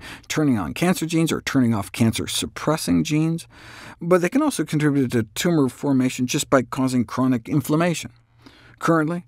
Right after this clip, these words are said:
cancer-causing viruses are considered the major plausible hypothesis for a direct cause of human breast cancer.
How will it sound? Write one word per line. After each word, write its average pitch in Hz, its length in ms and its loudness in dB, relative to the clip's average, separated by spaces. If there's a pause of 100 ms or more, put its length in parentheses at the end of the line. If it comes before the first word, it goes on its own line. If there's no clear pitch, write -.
(420)
cancer-causing 135 680 2
viruses 127 540 -2
are 113 80 0
considered 139 640 -2
the 208 420 2
major 151 460 0
plausible 147 720 0
hypothesis 143 960 0
for 147 260 2
a 131 40 0
direct 139 600 0
cause 202 400 2
of 131 140 -2
human 170 380 2
breast - 280 -6
cancer. - 400 0